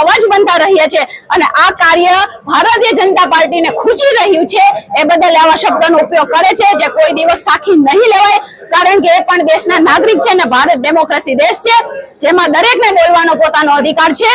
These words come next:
અને માનનીય રાહુલ ગાંધી એ કરી રહ્યા છે, એ સંસદમાં તમને તકલીફ પડે એવા શબ્દો વાપરે છે, એટલે તમે આ બધું કરી રહ્યા છો, તો હવે અમે પણ સાખી નહીં લઈએ. આજ એના માટે અમે સી પી સાહેબને મળવા આવ્યા છીએ અને આવેદન આપવા આવ્યા છીએ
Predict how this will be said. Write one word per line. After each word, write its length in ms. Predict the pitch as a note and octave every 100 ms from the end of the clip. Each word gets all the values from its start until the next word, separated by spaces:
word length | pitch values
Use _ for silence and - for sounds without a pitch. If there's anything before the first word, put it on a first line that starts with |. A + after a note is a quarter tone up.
| A#4+
અને 120 | F4+ D4
માનનીય 320 | D4+ D#4 D#4 C#4
રાહુલ 260 | C4+ D#4+ D4
ગાંધી 280 | E4 D4+
એ 20 | C#4
કરી 240 | F#4 C5+ B4
રહ્યા 320 | A#4+ G#4+ D#4
છે, 80 | F4 A3+ - -
એ 20 | C#4
સંસદમાં 580 | G#4 F#4 G#4+ F#4+ F#4 F4
તમને 220 | E4+ F4 D#4+
તકલીફ 280 | E4 G4 -
પડે 180 | F#4 F#4 F4+
એવા 180 | F#4 -
શબ્દો 320 | G4 G4 F4
વાપરે 240 | E4 F4+ F#4
છે, 100 | G#4+ G#4 - - -
એટલે 200 | F4 A#4+ A4+
તમે 160 | G#4 G#4
આ 100 | G4
બધું 200 | G4+ -
કરી 180 | F#4 G4
રહ્યા 300 | G4 G4 F4
છો, 80 | G#4+ F#4+
તો 60 | F4 F4
હવે 160 | E4+ E4+
અમે 140 | F4 F4 D4+
પણ 160 | D#4+ D#4
સાખી 300 | A4 A4 D#4
નહીં 160 | D#4+ F4+
લઈએ. 260 | G4 G#4 G#4 - - -
આજ 120 | C#4 D4
એના 180 | E4 E4
માટે 200 | E4+ E4+
અમે 140 | E4+ E4 - _
સી 100 | D#4
પી 100 | D4+ -
સાહેબને 300 | D4 D4+ D4
મળવા 200 | C#4 D#4+
આવ્યા 240 | D#4+ E4 D#4
છીએ 100 | G#4
અને 120 | A4+
આવેદન 340 | D#4 E4 D#4 D#4
આપવા 240 | D#4 D#4+
આવ્યા 260 | D#4 D#4+ D#4
છીએ 180 | F4